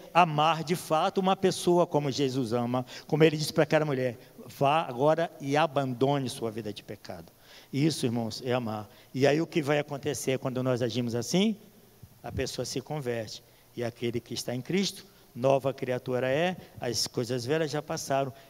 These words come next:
eis que tudo se, se fez novo, vai ter uma vida totalmente transformada,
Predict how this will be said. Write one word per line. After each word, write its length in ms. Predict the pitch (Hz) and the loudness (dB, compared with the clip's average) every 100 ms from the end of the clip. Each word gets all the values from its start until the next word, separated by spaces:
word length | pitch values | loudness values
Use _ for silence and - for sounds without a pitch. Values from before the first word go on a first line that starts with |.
| 127 | -4
eis 180 | 123 | -2
que 140 | - 127 | -2 -4
tudo 300 | 127 120 120 | -4 -8 -8
se, 200 | - 117 | -12 -14
se 220 | - 120 | -10 -8
fez 220 | 139 113 | -4 -4
novo, 260 | 120 117 120 | -4 -6 -6
vai 160 | 123 | -6
ter 140 | 117 123 | -6 -6
uma 140 | 120 | -8
vida 280 | 107 120 120 | -10 -14 -16
totalmente 580 | - 127 127 120 117 - | -14 -10 -6 -6 -6 -8
transformada, 640 | 117 117 135 117 120 123 | -10 -6 -4 -2 -2 -2